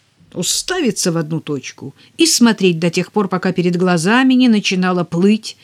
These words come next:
и двоиться. В эти минуты Кандид совершенно забывал, кто он, где находится. Это называется потеря времени и пространства. Однажды он смотрел вот так, перед глазами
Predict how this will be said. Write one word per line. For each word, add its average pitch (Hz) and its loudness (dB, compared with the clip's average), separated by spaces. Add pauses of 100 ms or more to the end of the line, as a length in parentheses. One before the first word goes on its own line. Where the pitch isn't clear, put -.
(120)
и 170 0
двоиться. 131 -8 (800)
В 143 -10
эти 190 0
минуты 208 6
Кандид 202 4
совершенно 208 2
забывал, 190 2
кто 220 4
он, 226 4
где 180 0
находится. 226 0 (480)
Это 190 0
называется 175 0
потеря 165 -2
времени 240 2 (160)
и 139 -4
пространства. 110 -8 (960)
Однажды 180 2
он 190 2
смотрел 190 0
вот 175 -2 (380)
так, - -2
перед 170 0
глазами 180 2